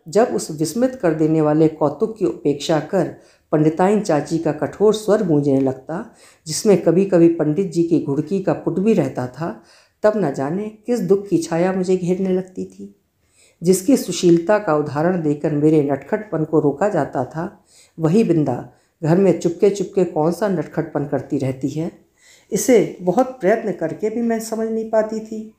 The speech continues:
मैं एक भी काम नहीं करती थी और रात दिन ऊधम मचाती रहती थी, पर मुझे तो माँ ने न मर जाने की आज्ञा दी, न आंखें निकाल लेने का भय दिखाया। एक बार मैंने पूछा भी, "क्या पंडिताइन चाची तुम्हारी तरह नहीं हैं?"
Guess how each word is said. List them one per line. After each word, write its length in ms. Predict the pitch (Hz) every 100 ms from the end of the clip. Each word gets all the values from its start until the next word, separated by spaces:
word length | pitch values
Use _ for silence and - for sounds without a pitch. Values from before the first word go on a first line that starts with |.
| _ _ _ _ _ _ -
मैं 380 | 226 254 - - _ _
एक 240 | 208 262 202
भी 100 | 240
काम 260 | - 151
नहीं 160 | 135 135
करती 360 | 139 143 147 135
थी 300 | 139 135 - _ -
और 220 | 180 165
रात 220 | 165 190
दिन 260 | 185 190 156
ऊधम 240 | 147 185
मचाती 400 | 202 202 196 208
रहती 280 | 196 190 190
थी, 400 | 190 190 185 - _ _ _
पर 220 | 233 151
मुझे 280 | 165 170 208
तो 120 | 175
माँ 220 | 156 156
ने 260 | 180 147 147 _ -
न 80 | 151
मर 220 | 151 151
जाने 300 | 156 156 196
की 160 | 202 226
आज्ञा 340 | 220 214 226
दी, 420 | 220 233 233 _ _
न 40 | 170
आंखें 540 | 165 165 147 - 185
निकाल 340 | 156 - 170
लेने 400 | 185 165 156 160
का 140 | - 135
भय 220 | 127 151
दिखाया। 520 | 170 175 180 165 165 - _ _ _ _ _ -
एक 180 | 202 214
बार 140 | 240
मैंने 220 | 233 226
पूछा 420 | 220 143 135 196
भी, 380 | 202 214 226 _ _ _ _
"क्या 140 | - 226
पंडिताइन 540 | 220 175 170 196 226
चाची 340 | 226 175 170 226
तुम्हारी 320 | 190 185 214
तरह 220 | 220 214
नहीं 260 | 196 160 151
हैं?" 400 | 233 285 -